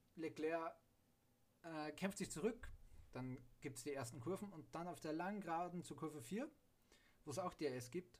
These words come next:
halt lange Gerade, die kürzeste Gerade, ähm, holt sich Leclerc wieder Verstappen. Das war ein toller, ein toller Zweikampf, der über ein paar Runden ging und auch sehr fair, ähm, abge-,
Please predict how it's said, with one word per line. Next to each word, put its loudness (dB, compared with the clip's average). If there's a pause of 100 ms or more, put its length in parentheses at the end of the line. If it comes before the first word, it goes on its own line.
halt -2
lange 0
Gerade, 0
die -6
kürzeste -4
Gerade, 2 (640)
ähm, -2 (240)
holt 6
sich 0
Leclerc 4 (120)
wieder 0
Verstappen. -2 (160)
Das 0
war 2
ein -2
toller, 4
ein -4
toller 0
Zweikampf, 0
der 0
über 0
ein 0
paar 2
Runden 0
ging 0 (600)
und -4
auch 4
sehr 0
fair, 0
ähm, 2
abge-, 2